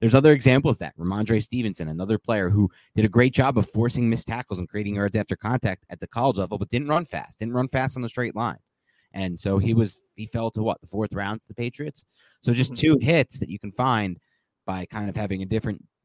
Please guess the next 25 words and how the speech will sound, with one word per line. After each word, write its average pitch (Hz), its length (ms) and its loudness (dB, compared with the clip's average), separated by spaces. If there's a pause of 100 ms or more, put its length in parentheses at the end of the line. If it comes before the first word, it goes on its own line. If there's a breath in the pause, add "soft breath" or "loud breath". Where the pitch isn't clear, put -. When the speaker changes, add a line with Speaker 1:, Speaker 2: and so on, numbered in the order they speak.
Speaker 1:
set 120 260 0
of 104 140 0
boxes 95 460 -6
that 80 140 -10
you're 82 160 -6
looking 80 280 -10
to 73 60 -10
check 85 320 -8
off 80 200 -6
rather 87 300 -2
than 82 160 -8
the 85 80 -10
traditional 76 540 -12
ones. 76 340 -10 (440 soft breath)
Um, 82 340 -2 (100)
and 95 300 -6 (240)
I 110 80 -6
think 110 180 0
that's 101 200 -6
a 85 40 -4
great 80 220 -6
thing 76 160 -8
as 73 120 -10
well. 76 240 -4
So 82 320 -12